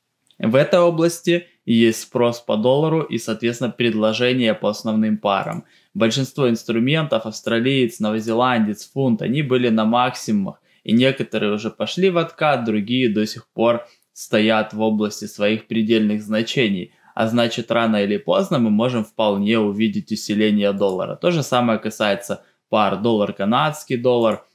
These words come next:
доллар иена. Везде цена находится на минимумах. Доллар франк. То есть мы можем увидеть усиление. Но нам нужно понимать, с каких ключевых значений индекса это усиление отсматривать,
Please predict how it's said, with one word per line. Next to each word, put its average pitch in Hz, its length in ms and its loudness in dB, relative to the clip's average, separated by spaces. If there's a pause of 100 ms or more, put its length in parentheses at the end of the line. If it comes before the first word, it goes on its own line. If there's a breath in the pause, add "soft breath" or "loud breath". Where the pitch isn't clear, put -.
(140)
доллар 110 400 2
иена. 120 720 0 (140)
Везде 117 560 -2
цена 117 340 0
находится 110 560 -2
на 107 120 2
минимумах. 104 540 0
Доллар 127 320 2
франк. 127 600 0 (640 soft breath)
То 113 220 4
есть 139 320 2
мы 135 180 4
можем 123 500 2
увидеть 113 500 2
усиление. 117 920 0
Но 110 180 -2
нам 143 300 0
нужно 131 340 0
понимать, 107 580 -2
с - 40 -14
каких 131 540 -4 (120)
ключевых 120 500 0
значений 113 580 2
индекса 165 640 0
это 123 280 -2
усиление 113 640 0
отсматривать, 107 640 -2